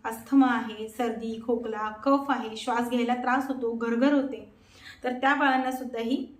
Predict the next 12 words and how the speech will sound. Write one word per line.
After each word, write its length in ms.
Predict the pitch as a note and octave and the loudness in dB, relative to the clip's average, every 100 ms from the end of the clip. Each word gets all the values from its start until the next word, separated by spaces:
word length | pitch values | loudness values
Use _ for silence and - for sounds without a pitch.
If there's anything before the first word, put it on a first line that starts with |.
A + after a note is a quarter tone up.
| _ | _
खूप 280 | - D4+ E4+ | -4 -2 0
महत्त्वाची 540 | B3 A#3 A3+ G#3 G3+ G3+ | 0 0 -2 -6 -8 -10
आहे. 240 | G3+ G3 - - - - _ - _ - - - - | -12 -14 -20 -20 -20 -20 _ -20 _ -20 -20 -16 0
त्यानंतर 440 | C4 C#4 C#4 C4+ | 4 8 8 4
पुढचं 380 | C#4 C4 A#3+ C#4 | 0 0 2 2
द्रव्य 340 | C#4+ C#4 B3 | 4 2 4
आहे 280 | B3+ A#3+ A#3 - - - _ - B3 | 2 2 -2 -6 -14 -20 _ -2 2
मुस्ता. 480 | C4 - B3 - - - - _ | 2 0 -4 -4 -12 -20 -20 _
खूप 220 | - D4 | -4 0
जण 180 | D#4+ E4 | 2 0
प्रश्न 340 | - C#4 D4 | 0 -2 2
विचारतात 560 | C#4+ C4 A#3+ A3+ A3 | 2 2 0 0 -4